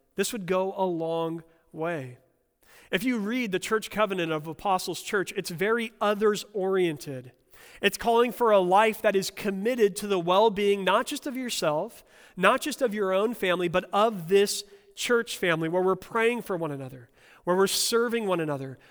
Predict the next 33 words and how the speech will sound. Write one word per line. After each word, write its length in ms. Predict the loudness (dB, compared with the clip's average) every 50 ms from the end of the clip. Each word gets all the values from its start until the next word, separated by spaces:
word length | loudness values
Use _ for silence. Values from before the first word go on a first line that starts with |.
| -20 _
where 120 | _ 2 4
we're 100 | 4 4
meeting 400 | 4 2 0 0 0 -2 -2 -2
the 100 | -4 -4
needs 440 | -4 -4 -4 -2 -2 -4 -2 -2 -4
of 120 | -2 -2
one 200 | -2 -2 -2 -2
another, 400 | -2 -4 -4 -6 -6 -8 -12 -12 -16 -20 -10 _
where 160 | 2 4 4
we're 220 | 6 6 6 4
remaining 440 | 4 4 2 2 2 2 0 -2 -4
faithfully 680 | -6 -2 0 2 2 2 0 -6 -6 -4 -4 -4 -4 -6
committed 560 | _ -6 -4 -2 4 4 2 2 2 -6 -6
to 140 | -6 -4 -4
each 200 | -4 -4 -2 -2
other 380 | -2 0 0 0 0 0 -2 -6 -18 -20 -6 -2
and 220 | 0 0 0 2
watching 460 | 4 4 4 4 4 0 -6 -6 -6 -8 _
over 360 | 0 2 2 2 2 0 0
one 180 | 0 0 0 -2
another's 500 | -2 -2 -2 -2 -2 -4 -4 -6 -8 -10 _ _ _ _ _ _
well-being. 1300 | -4 2 2 2 4 2 0 -4 -6 _ _ _ _ _ _ -10 -6 -4 -4 -2 -4 -6 -8 -10 -14 -20 _ _ _ _ _ _ _ _ _ _ _ _ _ _ _ _ _ _ _ _ _ _ -20 _ _ _ _ _ _ _ _ _ _ _ _ _ _ _ _
Of 100 | -4 -2
course, 240 | 2 0 0 0 -2
church 340 | -2 2 2 2 2 0 -4
is 140 | -6 -2 0
not 240 | 0 0 0 0
the 120 | -2 -2 -2
only 240 | -2 0 -2 -4 -4
place 360 | -4 -6 -6 -6 -6 -8 -8
to 120 | -12 -12
find 380 | -6 -4 -4 -2 -2 -4 -6 -8
companionship. 840 | -10 -10 -8 -4 -2 -2 -2 -2 -4 -6 -8 -8 -8 -8 -8 -10